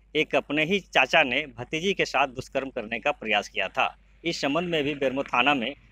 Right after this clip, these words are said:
मामला दर्ज कर लिया गया था। जैसे ही पुलिस की यह जानकारी हुई, उसे छापामारी कर गिरफ्तार किया और तेनुघाट जेल भेज दिया है।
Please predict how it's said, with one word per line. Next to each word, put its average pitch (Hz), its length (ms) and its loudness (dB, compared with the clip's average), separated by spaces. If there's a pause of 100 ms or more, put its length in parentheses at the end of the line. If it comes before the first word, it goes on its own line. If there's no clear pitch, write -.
(120)
मामला 117 420 0 (340)
दर्ज 147 200 2
कर 123 160 -2
लिया 117 200 0
गया 107 200 4
था। 104 320 2 (560)
जैसे 123 320 4
ही 143 100 2
पुलिस 135 440 -4
की - 260 -6
यह 117 260 0 (220)
जानकारी 127 440 4
हुई, 135 300 2 (720)
उसे 160 420 4 (220)
छापामारी 160 540 4
कर 139 340 0
गिरफ्तार 143 420 2
किया 127 380 -4 (160)
और 160 200 4
तेनुघाट 127 520 0
जेल 127 240 -4
भेज 113 240 -6
दिया 95 240 -2
है। 107 260 2